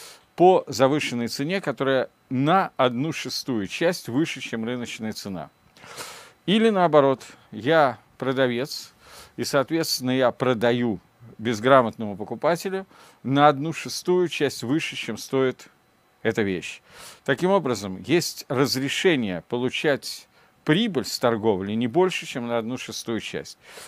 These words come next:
Если это больше, чем одна шестая часть, то по закону Торы это называется исур штут. Штут — это от слова «шесть». То есть сделка аннулируется, я обязан вернуть деньги и принять обратно то, что я продал.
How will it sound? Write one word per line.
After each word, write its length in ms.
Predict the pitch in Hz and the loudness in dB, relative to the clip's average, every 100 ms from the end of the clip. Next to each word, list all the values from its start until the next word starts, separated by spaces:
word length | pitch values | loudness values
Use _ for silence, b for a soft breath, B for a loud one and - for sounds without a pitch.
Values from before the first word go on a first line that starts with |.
| B | B
Если 380 | 117 214 - 156 | 4 4 4 0
это 160 | 143 | 0
больше, 420 | 113 139 123 - | 2 4 4 0
чем 220 | - 127 131 | -8 -4 -4
одна 200 | 117 131 | -4 -8
шестая 460 | - 123 - 131 | -8 -6 0 0
часть, 400 | 123 139 131 - B B B B - | 0 -4 -4 -6 B B B B 0
то 160 | 185 | 0
по 100 | - | 2
закону 460 | 120 135 - 151 117 | 0 0 0 -2 -2
Торы 300 | - 117 127 | 2 2 2
это 200 | 131 127 | -2 -4
называется 640 | 117 113 147 135 - 131 | -4 0 4 4 2 -4
исур 220 | 127 - 95 | -6 -6 -6
штут. 480 | - - 131 - _ B B B B _ | -6 -4 -6 -8 _ B B B B _
Штут — 380 | - - 160 | -10 -2 0
это 220 | 131 117 117 | 0 0 -2
от 80 | |
слова 260 | - 127 107 | 0 0 0
«шесть». 560 | - 131 131 - - - B B B - - | 0 0 -2 -4 -14 -20 B B B -10 2
То 140 | 156 | 4
есть 380 | 165 160 - - 165 - | 4 2 -10 -14 -20 -12
сделка 760 | 117 104 113 117 185 180 170 147 | -8 -4 -2 4 4 4 0 2
аннулируется, 960 | 147 135 120 113 110 131 - 165 156 - | 2 2 4 2 0 -4 -6 -8 -8 -8
я 240 | 113 147 | 0 4
обязан 480 | 156 143 160 113 107 | 4 4 2 2 -6
вернуть 380 | 104 117 123 113 | -4 -2 -2 -2
деньги 340 | 131 190 185 | 0 0 -2
и 180 | 180 - | -6 -6
принять 440 | - 123 139 143 127 | -6 -4 -2 -2 -4
обратно 420 | 110 139 135 123 | 0 0 0 -8
то, 160 | 120 | -6
что 200 | 113 - | -8 -2
я 80 | 113 | -2
продал. 360 | - 101 80 | -2 -10 -10